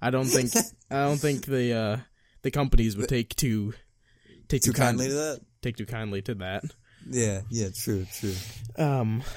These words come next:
Speaker 1: I was, I had a few ideas. Uh, one of them was the Pingas podcast.
Speaker 2: That's,
Speaker 1: Um,
Speaker 2: I like it, the P P.
Speaker 1: Yeah, the P P.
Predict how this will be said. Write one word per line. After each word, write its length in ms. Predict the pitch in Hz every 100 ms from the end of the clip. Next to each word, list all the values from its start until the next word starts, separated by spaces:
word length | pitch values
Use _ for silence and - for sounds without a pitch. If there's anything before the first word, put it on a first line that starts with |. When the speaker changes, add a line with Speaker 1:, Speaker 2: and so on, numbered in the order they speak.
| -
Speaker 1:
I 160 | 143
was, 480 | 196 196 156 - - 170
I 140 | 143 240
had 120 | 240
a 60 |
few 260 | 151 - 131
ideas. 460 | 107 110 120 135 127
Uh, 180 | 120 113
one 160 | 131
of 60 | 143
them 100 | 139
was 220 | 127 127
the 120 | - 139
Pingas 440 | - 135 120 123
podcast. 840 | - 107 135 139 113 151 - - - - - 110 - - - - _ -
Speaker 2:
That's, 440 | 117 107 110 - -
Speaker 1:
Um, 80 | 120
Speaker 2:
I 60 |
like 240 | 139 117 110
it, 80 |
the 80 | 113
P 140 | 113 117
P. 240 | 131 156 110 - -
Speaker 1:
Yeah, 180 | 131 117
the 80 | 113
P 180 | 139
P. 300 | 127 123 131